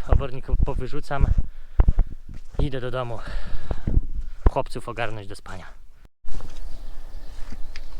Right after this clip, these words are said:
Założyłem sobie obciążnik z sześć sześć dwadzieścia do M C K, jak widzicie. Bardzo fajnie stabilizuje ciągnik.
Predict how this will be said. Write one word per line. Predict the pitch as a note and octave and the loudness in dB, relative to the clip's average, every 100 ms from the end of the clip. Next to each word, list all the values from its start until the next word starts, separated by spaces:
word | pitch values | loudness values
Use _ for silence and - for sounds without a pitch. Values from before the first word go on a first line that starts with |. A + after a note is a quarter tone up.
| - | -4
Założyłem | E3 A#3 G#3+ A3 G#3 | -2 -2 -2 -2 -2
sobie | - F#3+ F3+ D#3+ D3+ - - - | -4 -4 -4 -2 8 8 8 2
obciążnik | E3 - E3+ E3+ D3+ D#3 D3 - - - - | 0 0 -2 -2 -2 -6 -4 -6 -4 -6 -4
z | C3+ A#2+ C#3+ D3 - | -2 -2 0 2 2
sześć | D3+ - | 0 -2
sześć | - C#3 | -2 -4
dwadzieścia | C3 C3 C3 B2 B2+ | -4 -4 -2 0 0
do | B2 | 0
M | A#2+ | 0
C | B2 A#3+ | -2 -2
K, | G3 F3 - - | 0 0 0 -4
jak | D3 | -6
widzicie. | C#3+ D3+ C#3+ - C#3+ C3+ - - - - - - - - - - - | -6 -4 -4 -4 -4 -6 -8 -8 -6 -4 -4 -6 -8 -10 -8 -8 -6
Bardzo | C3 C#3 C#3 | -4 0 0
fajnie | - C#3+ A#2 | 0 0 0
stabilizuje | - C3+ C3+ B2+ C3 B2+ A#2+ | 0 0 0 2 0 0 -2
ciągnik. | E3+ F3 E3+ E3+ - | -2 -2 0 0 0